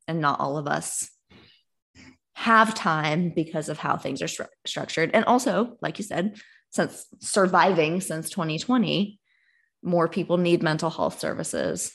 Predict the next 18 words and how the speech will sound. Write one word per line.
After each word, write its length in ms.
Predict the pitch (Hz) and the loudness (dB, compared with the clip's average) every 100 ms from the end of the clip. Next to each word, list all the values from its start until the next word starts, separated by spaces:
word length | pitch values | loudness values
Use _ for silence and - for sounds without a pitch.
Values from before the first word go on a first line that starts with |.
| _ - | _ -10
than 200 | 95 - | -6 -4
ever. 520 | 76 - 165 190 - - _ - _ _ - | -2 0 0 -2 -8 -20 _ -20 _ _ -10
Um, 340 | 175 - - | -10 -10 -12
so 180 | - 160 | -2 -2
we're 360 | 156 156 160 - _ _ _ _ - | 0 -4 -4 -10 _ _ _ _ -8
trying 260 | - 87 | -4 -4
to 60 | 85 | -6
fit 380 | - 95 92 - _ _ _ _ | -4 -4 -4 -10 _ _ _ _
as 160 | 175 175 | -10 -8
many 220 | 170 180 | -4 -6
people 380 | 156 180 - - | -4 -6 -4 -4
in 400 | 95 185 170 - _ - | -4 -4 -4 -8 _ -10
as 120 | 180 | -10
possible, 720 | - - - 160 90 90 - _ _ _ _ _ _ _ _ | -6 -8 -6 -8 -6 -6 -10 _ _ _ _ _ _ _ _
seeing 180 | 160 101 | -8 -4
client 300 | 101 95 87 | -2 0 -2
after 220 | 87 - | -4 -6
client. 380 | - - - | -10 -10 -12